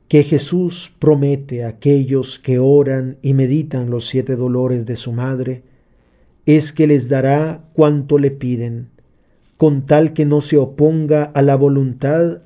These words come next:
adorable de Jesús y la santificación de sus almas. San Agustín de Hipona nos dice que muchas veces nosotros no sabemos orar, no sabemos pedir.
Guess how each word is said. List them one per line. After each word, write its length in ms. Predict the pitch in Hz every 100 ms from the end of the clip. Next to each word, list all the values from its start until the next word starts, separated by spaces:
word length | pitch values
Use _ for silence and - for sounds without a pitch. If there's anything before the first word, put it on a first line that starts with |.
| -
adorable 800 | 147 147 139 165 165 165 160 160 - _ _ _ _ _ -
de 180 | 131 143
Jesús 840 | 165 143 - 117 117 - - _ _ _ _ _ _ -
y 60 | 151
la 160 | 143 139
santificación 1040 | 147 151 160 170 160 151 143 127 120 117
de 100 | 110
sus 260 | - 117 -
almas. 680 | 120 113 110 113 117 - _ _ _ _ _ _ _ _ _ _
San 260 | - 143 131
Agustín 800 | 123 120 - 139 139 135 131
de 80 | 131
Hipona 540 | 127 123 139 143 143 135
nos 200 | 127 117
dice 380 | 139 135 135
que 100 | 135
muchas 400 | 131 143 143 135
veces 640 | 120 139 135 135 131 - _ _ _ _ _ _ _
nosotros 680 | 156 160 160 175 175 175 165
no 180 | 147 156
sabemos 640 | 156 143 139 160 156 -
orar, 480 | 120 117 117 117 - _ _ _ _ _ _ _ -
no 180 | 143
sabemos 600 | 147 139 131 135 135 113
pedir. 440 | - 110 113 113